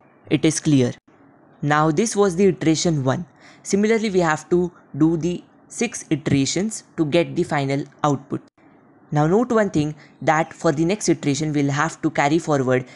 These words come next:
this normalized hub score so that we can use that to calculate the authority score now. So I'll write this normalized hub scores that we have got from the previous iteration results like this, and using these scores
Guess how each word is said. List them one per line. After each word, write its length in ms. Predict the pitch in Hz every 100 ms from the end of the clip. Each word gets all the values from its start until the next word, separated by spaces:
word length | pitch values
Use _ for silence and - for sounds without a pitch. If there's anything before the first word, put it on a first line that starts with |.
| -
this 300 | 135 180 - -
normalized 680 | 143 156 156 175 180 170 143
hub 280 | 127 135 -
score 400 | - 143 175 - - - -
so 180 | 190
that 220 | 190 196 175
we 80 |
can 240 | 170 170 147
use 300 | 160 196 135
that 340 | 131 131 - - _ -
to 80 | 156
calculate 600 | 160 151 185 156 143 143 - -
the 320 | 131 151 190 - _ -
authority 560 | 156 151 165 165 156 160
score 320 | - 147 131
now. 260 | 127 - - - -
So 320 | - 185 233 - -
I'll 180 | 156
write 280 | 139 170 170
this 160 | 175 165
normalized 480 | 139 135 135 135 147
hub 160 | 147
scores 400 | - - 170 135
that 220 | 147 135
we 80 | 143
have 180 | 143 131
got 220 | 139 139
from 160 | 143 135
the 80 | 139
previous 400 | 156 156 185 160
iteration 400 | 135 139 147 135
results 500 | 143 127 185 - - - - _ _ -
like 300 | 139 123 120
this, 240 | 208 - - _ _ _ _ _ - -
and 200 | 151 147
using 360 | 151 165 226
these 240 | 156 202 -
scores 480 | - 139 196 247